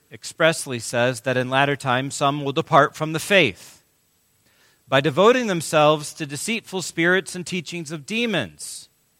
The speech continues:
Say, how is that doctrine presented? Well, it's, it's through folks, through people, through the insincerity of liars,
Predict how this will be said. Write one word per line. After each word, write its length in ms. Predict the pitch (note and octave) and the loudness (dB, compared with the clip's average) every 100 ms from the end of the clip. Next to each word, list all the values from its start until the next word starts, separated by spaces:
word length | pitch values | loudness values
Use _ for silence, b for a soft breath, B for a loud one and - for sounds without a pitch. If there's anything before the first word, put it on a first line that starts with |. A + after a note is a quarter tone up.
| _ _ _ _ _ _ _ _ _ _ _ _ _ | _ _ _ _ _ _ _ _ _ _ _ _ _
Say, 200 | A#2 A2 | -14 -6
how 300 | C3 E3 F#3+ | 0 2 0
is 220 | C#3 C3 | -4 -4
that 360 | D3 C#3 C3+ _ _ _ B2+ | 0 0 -2 _ _ _ 0
doctrine 800 | C#3 D3 - C#3+ A#2+ A2 A2+ _ _ _ | 2 2 -2 -10 -8 -10 -16 _ _ _
presented? 500 | C#3+ B2+ F3+ E3 E2+ _ _ _ _ _ | -10 0 2 2 -2 _ _ _ _ _
Well, 200 | - C3 | -8 -6
it's, 200 | A#2+ A2+ - | -6 -12 -16
it's 180 | A#2 | -16
through 220 | - D#3 C#3 | -6 -6 -4
folks, 540 | E3+ C#3+ F2+ - - | 0 0 -2 -12 -14
through 200 | - C#3 | -12 -12
people, 460 | - F3+ C3 E2+ - b | -4 -4 -4 -10 -12 b
through 220 | - E3 | -6 -6
the 180 | C#3+ D3 | -2 -2
insincerity 800 | A3 - A3 - G#3 G3 F#3+ E3 | -2 -4 -6 0 4 4 6 4
of 160 | B2 | 2
liars, 1000 | A#2 D3+ G#3 B3 A#3 A#2 E2+ - - - | 0 4 6 6 4 0 -4 -12 -16 -18